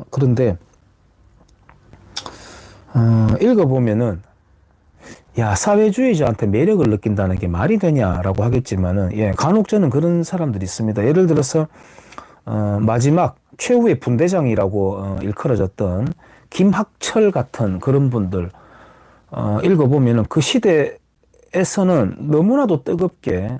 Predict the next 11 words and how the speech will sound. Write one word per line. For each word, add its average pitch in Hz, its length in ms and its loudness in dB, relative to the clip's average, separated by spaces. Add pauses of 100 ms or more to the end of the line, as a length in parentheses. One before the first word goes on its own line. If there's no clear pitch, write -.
(100)
진심으로 143 580 2
살았다는 98 600 -2
생각이 127 380 -2
들어요. 92 280 -4 (600)
어, 135 160 2
대한민국의 170 540 2
패션 302 400 0
좌익들하고는 107 1080 -2 (360)
완전히 220 460 2
비교 226 300 -2
자체가 160 480 -2